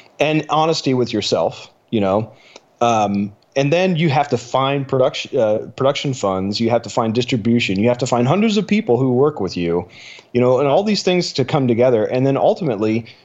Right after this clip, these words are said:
for every single shot you're gonna get,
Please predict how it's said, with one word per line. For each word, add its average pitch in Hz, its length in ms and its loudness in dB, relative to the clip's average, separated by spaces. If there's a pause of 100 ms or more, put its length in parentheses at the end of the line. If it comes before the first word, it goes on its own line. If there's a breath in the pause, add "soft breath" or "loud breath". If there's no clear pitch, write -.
(120)
for 123 180 0
every 175 240 0
single 170 640 2 (300)
shot - 460 -2
you're 113 140 -2
gonna 107 240 -2
get, 110 560 0